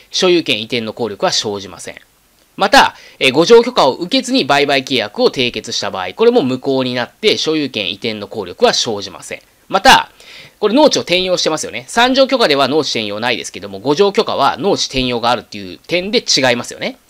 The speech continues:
で、農地転用した場合は、原状回復の措置を命じられる可能性が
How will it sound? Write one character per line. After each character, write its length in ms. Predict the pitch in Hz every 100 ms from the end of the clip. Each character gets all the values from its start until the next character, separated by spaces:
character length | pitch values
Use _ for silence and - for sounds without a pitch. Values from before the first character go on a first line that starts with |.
| _ - - - - -
で、 260 | 247 87 156
農 160 | 262
地 60 | -
転 220 | - 180
用 120 | 170
し 80 | 170
た 100 | 160
場 140 | 147 147
合 80 | 175
は、 220 | 277 - - -
原 180 | 131 160
状 200 | 147 143
回 180 | 147 135
復 160 | -
の 80 | 101
措 120 | -
置 140 | - 123
を 140 | 170
命 200 | 127 127
じ 100 | 120
ら 100 | 117
れ 80 | 107
る 80 | 175
可 140 | 127
能 160 | 101 73
性 200 | - 78
が 200 | 160